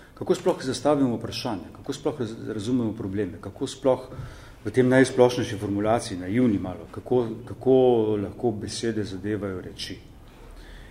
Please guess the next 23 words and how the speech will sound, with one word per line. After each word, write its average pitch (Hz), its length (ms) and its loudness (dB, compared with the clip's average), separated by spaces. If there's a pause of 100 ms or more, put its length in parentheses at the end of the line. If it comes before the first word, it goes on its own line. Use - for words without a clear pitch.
(160)
In, 113 240 2
em, 110 440 2 (1500)
neke 131 400 4 (300)
teorije, 131 420 6
ki 120 120 -4
bi 107 140 0
bila 117 520 2
nevtralna 117 800 4
in 104 140 -4
objektivna 98 680 -4 (400)
in 113 80 -8
ki 104 80 -10
bi 107 100 -2
lahko 110 320 -2
zgodovino 113 460 -2
pogledala 104 580 -2
od 98 160 -8
zunaj, 107 300 -6 (520)
take 139 220 0
teorije 113 440 0
ni. 90 180 -8 (800)
Se - 80 -20
pravi, 113 380 -2